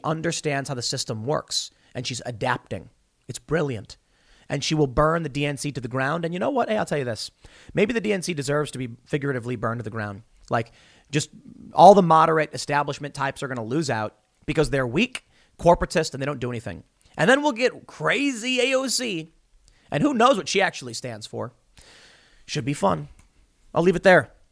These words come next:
We'll see how the D N C's brand survives,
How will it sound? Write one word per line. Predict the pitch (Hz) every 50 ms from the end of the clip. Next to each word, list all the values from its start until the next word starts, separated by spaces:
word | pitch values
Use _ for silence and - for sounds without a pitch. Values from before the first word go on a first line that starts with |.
| - - - -
We'll | 131 139
see | 139 - - 170
how | 185 185 185
the | 147 139
D | 139 165 147 160
N | 156
C's | 147 - 160 151 135
brand | 120 113 131 123 131 135 127 120 113 110 -
survives, | - - 135 113 120 120 120 110 107 101 95 98 113 - - -